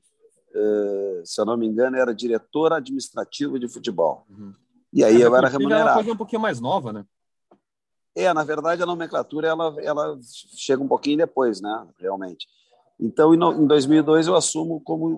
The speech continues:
Speaker 1: um diri-, diretor remunerado do Internacional. E aí, as coisas no primeiro ano não deram muito certo, mas a partir do te-, segundo ano, dois mil e três,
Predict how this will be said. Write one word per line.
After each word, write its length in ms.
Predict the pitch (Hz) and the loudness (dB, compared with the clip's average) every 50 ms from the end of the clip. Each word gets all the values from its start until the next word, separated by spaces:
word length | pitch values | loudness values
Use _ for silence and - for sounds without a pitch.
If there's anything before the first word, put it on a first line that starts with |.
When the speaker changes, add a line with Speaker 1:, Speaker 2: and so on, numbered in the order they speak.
| - 165 | -4 -6
Speaker 1:
um 60 | 160 | -4
diri-, 340 | 143 156 165 - 151 143 _ _ _ | -2 -2 -4 -4 -4 -8 _ _ _
diretor 540 | - 131 151 151 139 - - 151 143 143 151 | -4 -2 0 0 0 0 2 2 2 2 2
remunerado 680 | 135 151 151 151 147 147 135 117 120 131 127 123 131 | 0 -2 -2 -2 0 -2 0 2 2 0 0 -4 -10
do 100 | 127 135 | -18 -18
Internacional. 640 | 131 123 151 147 151 151 - 175 165 151 139 117 113 | -16 -16 -14 -14 -14 -12 -10 -6 -4 -4 -4 -4 -4
E 100 | 120 131 | -6 -6
aí, 400 | 156 160 165 175 196 220 - - _ _ - | -6 -6 -6 -8 -10 -12 -14 -16 _ _ -6
as 160 | - 156 - | -4 -4 -4
coisas 440 | - - 165 147 135 135 127 - - - _ _ _ _ _ _ _ _ | -2 -2 -2 -2 -2 -4 -10 -12 -14 -16 _ _ _ _ _ _ _ _
no 120 | - 117 | -10 -6
primeiro 320 | 123 123 117 127 127 127 139 | -4 0 2 4 4 4 4
ano 120 | 135 131 | 4 4
não 140 | 127 123 117 | 4 2 2
deram 220 | 104 113 117 117 | 2 2 2 2
muito 180 | 117 123 123 - | 0 -2 -4 -4
certo, 400 | - - 143 143 160 190 - 185 | -2 2 2 2 2 2 -2 -6
mas 180 | 160 123 104 | -6 -6 -2
a 80 | 110 107 | -4 -4
partir 380 | - 104 104 104 - 120 113 107 | -4 -4 -8 -6 -6 -8 -8 -8
do 140 | 107 113 | -8 -10
te-, 260 | 101 _ - 120 107 - | -12 _ -2 -2 -2 -2
segundo 400 | - - 117 104 110 107 107 113 | -2 -6 -4 -2 -2 2 4 4
ano, 140 | 131 139 | 4 4
dois 120 | 131 113 98 | 2 -4 -2
mil 140 | 107 107 101 | -2 -4 -4
e 20 | |
três, 280 | - - 110 120 127 | -2 -2 -2 -2 -2